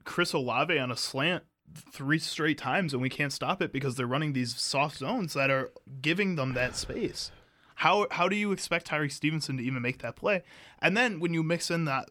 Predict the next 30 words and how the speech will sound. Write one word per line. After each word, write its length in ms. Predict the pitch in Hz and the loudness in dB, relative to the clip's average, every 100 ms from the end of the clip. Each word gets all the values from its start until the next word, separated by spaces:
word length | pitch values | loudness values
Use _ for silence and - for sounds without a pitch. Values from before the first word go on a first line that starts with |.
| _ | _
fact 320 | - 156 160 - | -2 0 0 0
that 240 | 135 123 _ - | -2 -2 _ -10
T 160 | - | -2
J 180 | 185 175 | 2 2
Edwards, 460 | 131 185 190 165 - - - - | 2 2 2 0 -2 -18 -20 -14
who 260 | - 165 151 | 2 2 2
has, 480 | - 170 165 151 - - | 2 2 2 2 -6 0
I've 260 | 147 139 - | 0 0 -2
given 200 | 180 175 | 0 0
him 80 | 143 | 0
a 100 | 127 | 2
lot 240 | 143 139 | 4 4
of 300 | 127 107 - - 123 | 0 -4 -16 -14 -4
you 100 | 123 | -2
know, 280 | 117 113 113 - | -2 -4 -6 -6
slack 520 | - 135 131 139 135 | -4 2 2 2 -2
over 120 | 123 | -6
the 60 | 117 | -6
past 320 | - 127 - | 0 0 0
couple 360 | - 127 123 113 | -2 -2 -4 -6
of 140 | 110 | -8
weeks 380 | 104 131 131 - | 0 2 2 -2
where 280 | 123 120 117 | -2 -2 -2
he's 560 | - 131 123 117 95 | -2 0 0 -2 -8
just 240 | - 120 - | -12 -10 -2
not 240 | 123 123 | 0 0
been 100 | 131 | 0
able 160 | 127 113 | -2 -4
to 60 | |
cover. 380 | - 156 156 139 | 0 0 2 -2